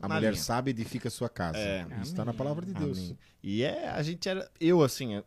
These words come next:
Speaker 2: se a gente se pergunta hoje como é que, né, duas pessoas tão diferentes, porque eu era mais perdidão, ela é uma pessoa sempre da igreja, como é que Deus foi que querer unir os dois, assim, sabe?
Speaker 3: Uhum.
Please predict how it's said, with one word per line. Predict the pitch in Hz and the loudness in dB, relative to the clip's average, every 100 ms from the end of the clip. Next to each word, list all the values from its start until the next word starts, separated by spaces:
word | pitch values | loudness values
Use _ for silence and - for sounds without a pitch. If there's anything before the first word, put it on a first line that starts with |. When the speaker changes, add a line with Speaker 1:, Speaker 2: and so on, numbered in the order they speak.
| - _ _ - _ - | -12 _ _ -20 _ -6
Speaker 2:
se | 131 | -2
a | |
gente | 127 208 - | -2 -2 -6
se | |
pergunta | 185 156 151 143 147 | -4 -2 -2 0 0
hoje | 147 | 0
como | - 127 139 | -2 -4 -2
é | 220 | -4
que, | - - 196 185 175 165 151 | -8 -12 -8 -6 -6 -6 -8
né, | 147 180 165 | -8 -6 -6
duas | 143 160 | -4 -4
pessoas | - 156 175 156 | -4 -4 -4 -4
tão | - 185 262 | -4 -6 -4
diferentes, | 185 165 151 180 185 | -8 -6 -6 -6 -8
porque | - 120 131 | -10 -10 -6
eu | 147 | -4
era | 123 | -4
mais | - - | -8 -8
perdidão, | - 294 339 254 262 156 | -8 -6 -6 -4 -2 -2
ela | 113 127 | -4 -6
é | 160 | -8
uma | |
pessoa | 165 165 175 | -12 -14 -12
sempre | 156 180 180 | -10 -10 -8
da | 180 | -6
igreja, | 180 185 180 - - - | -6 -6 -10 -20 -20 -20
como | - 311 | -16 -10
é | 415 | -10
que | - 311 | -10 -12
Deus | 240 185 285 226 | -12 -10 -12 -12
foi | - 247 | -10 -10
que | - - _ | -10 -20 _
querer | - 202 208 214 | -6 -2 0 0
unir | 196 226 | 0 0
os | 190 | 0
dois, | 208 147 117 | 0 0 0
assim, | 107 104 | -6 -10
sabe? | - 101 147 151 | -8 -4 -4 -4
Speaker 3:
Uhum. | 135 120 123 127 | -8 -8 -8 -8